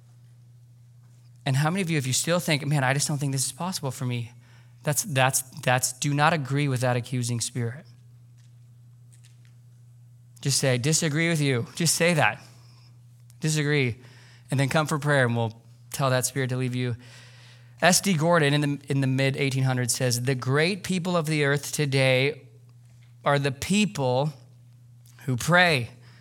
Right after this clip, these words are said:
I do not mean those who talk about prayer, not those who can explain about prayer, but I mean those people who take time and pray." So here's the practical point.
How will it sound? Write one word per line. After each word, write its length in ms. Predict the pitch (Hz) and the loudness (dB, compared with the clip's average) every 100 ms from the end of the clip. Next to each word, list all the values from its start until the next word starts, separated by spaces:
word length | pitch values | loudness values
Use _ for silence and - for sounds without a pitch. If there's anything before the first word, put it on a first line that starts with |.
| - - - - - - - - - - | -20 -20 -20 -20 -20 -20 -20 -20 -20 -8
I 60 | 147 | -2
do 100 | 208 | 2
not 180 | 226 156 | 4 4
mean 200 | 160 156 | 2 4
those 240 | 165 156 | 2 2
who 100 | 160 | 0
talk 380 | 139 143 147 - | 2 4 4 2
about 240 | 120 117 | 0 0
prayer, 440 | 117 117 113 143 160 - - - | -2 0 0 -2 -4 -14 -20 -10
not 220 | 160 156 139 | -2 0 0
those 200 | 135 - | 0 -2
who 80 | |
can 140 | 135 131 | -2 -2
explain 500 | 117 - 185 214 214 | -2 -2 0 2 4
about 280 | 135 120 117 | 2 0 -2
prayer, 520 | 135 117 120 156 - - - - - - | -4 -2 -2 -4 -8 -20 -20 -20 -20 -6
but 120 | - 170 | 4 4
I 100 | 214 | 4
mean 440 | 208 190 170 139 | 2 2 0 -4
those 380 | - 160 208 - | 0 2 2 0
people 640 | - 175 143 139 139 160 - - - - | 0 0 2 2 2 0 -6 -20 -20 -6
who 140 | 151 | -2
take 280 | 135 165 185 | 0 2 2
time 500 | - 156 139 131 139 131 - - - - - | 2 4 4 4 0 -4 -14 -20 -20 -6 0
and 160 | 135 | 0
pray." 520 | - 151 143 120 113 101 - - - - - - | 0 0 2 2 -2 -8 -14 -20 -20 -20 -20 -14
So 160 | - 139 | -2 0
here's 220 | 170 180 | 2 0
the 80 | 165 | 0
practical 420 | 175 156 151 147 | 2 2 2 -4
point. 320 | 143 139 123 | -2 -2 -4